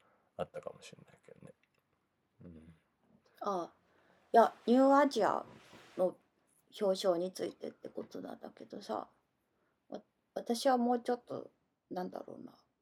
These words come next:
Speaker 2: あの、外国で作られる面白アジア的なものとしてちょっと商標したところもあっ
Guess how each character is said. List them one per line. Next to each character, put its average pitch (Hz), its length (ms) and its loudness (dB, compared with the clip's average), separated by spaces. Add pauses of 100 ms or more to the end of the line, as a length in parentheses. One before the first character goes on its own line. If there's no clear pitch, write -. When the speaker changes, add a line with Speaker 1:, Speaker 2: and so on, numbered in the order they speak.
(1600)
Speaker 2:
あ 170 160 -8
の、 165 160 -16 (1120)
外 214 380 2
国 214 140 -4
で 208 160 -2
作 - 260 -6
ら 190 140 2
れ 185 140 4
る - 260 -14 (600)
面 185 180 -4
白 185 360 2
ア 170 80 2
ジ - 180 -8
ア 185 100 -8
的 - 360 -14
な - 200 -16 (1900)
も 196 140 2
の 196 140 2
と 175 180 -2
し - 100 -10
て - 140 -8
ち 156 120 -12
ょ 151 40 -6
っ - 60 -14 (120)
と - 220 -14 (340)
商 180 240 2
標 175 240 -2
し 170 120 -6
た 180 100 -6
と 175 140 -14
こ 170 160 -8
ろ 165 100 -10
も 165 140 -10
あ - 20 -14
っ - 60 -18